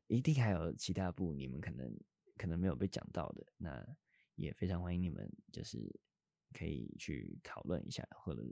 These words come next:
你们可能想到了之后，也可以再回去温习一下。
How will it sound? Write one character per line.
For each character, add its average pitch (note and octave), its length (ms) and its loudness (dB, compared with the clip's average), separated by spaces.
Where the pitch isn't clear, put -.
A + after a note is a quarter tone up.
你 D#2 120 -2
们 D#2+ 100 0
可 - 100 -2
能 C#2+ 120 -2
想 - 160 -4
到 D#2 180 0
了 A1 140 -2
之 - 180 -6
后， - 320 -4
也 - 160 0
可 - 220 0
以 D#2+ 360 0
再 F#2+ 180 4
回 E2+ 140 -2
去 - 160 0
温 G#2 240 6
习 G1+ 340 -4
一 A1+ 80 -6
下。 - 200 -4